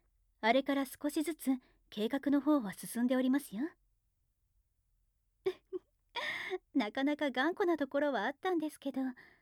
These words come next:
何回も強めにアタックしたら、最近はあちらから積極的になってきました。それでですね、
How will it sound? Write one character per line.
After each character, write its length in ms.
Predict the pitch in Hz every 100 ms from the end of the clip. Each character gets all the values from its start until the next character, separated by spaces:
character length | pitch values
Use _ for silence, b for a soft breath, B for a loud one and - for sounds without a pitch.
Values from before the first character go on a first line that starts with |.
| b b _ _ _ _ -
何 260 | 208 269 269
回 200 | 214 185
も 140 | 170
強 280 | - 196 240
め 120 | 262
に 100 | 269
ア 80 | 226
タ 120 | 269
ッ 40 |
ク 160 | 302 262
し 80 | -
た 140 | 247
ら、 180 | 220 220 b b b _ _
最 300 | - 202 233
近 240 | 240 247
は 100 | 214
あ 80 | 170
ち 160 | - 262
ら 100 | 277
か 140 | 294
ら 80 | 302 311 - _
積 260 | - 190
極 220 | - 247 -
的 240 | 302 302
に 100 | 320
な 120 | 320
っ 20 |
て 140 | - 427
き 120 | 269
ま 100 | 294
し 120 | -
た。 200 | 277 277 _ _ _ _ _ _ _ _ _ _ _ _ _ _ _ _ -
そ 180 | -
れ 100 | 214
で 120 | 247 262
で 100 | 247
す 140 | -
ね、 240 | 180 294